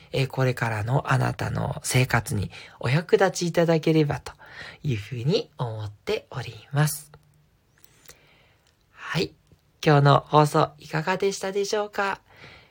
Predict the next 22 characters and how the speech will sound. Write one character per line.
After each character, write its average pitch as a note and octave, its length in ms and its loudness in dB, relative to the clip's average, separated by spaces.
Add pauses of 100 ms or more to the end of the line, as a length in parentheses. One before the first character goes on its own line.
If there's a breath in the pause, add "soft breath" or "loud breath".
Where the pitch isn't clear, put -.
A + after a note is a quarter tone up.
(160)
今 F3 180 0
日 G3 120 0
は A3+ 140 4
こ E3 200 -4
れ D3+ 140 4
ま E3+ 140 0
で A3 120 2
と G3+ 260 0
さ - 140 -14
せ B2+ 140 -10
て - 100 -4
い B2 60 0
た B2 100 0
だ B2 140 0
き - 80 -12
た G3+ 160 6
い A3 80 6
と F3 100 2
思 A#2+ 220 -2
い A#2+ 100 -14
ま D#3+ 180 2
す。 - 140 -10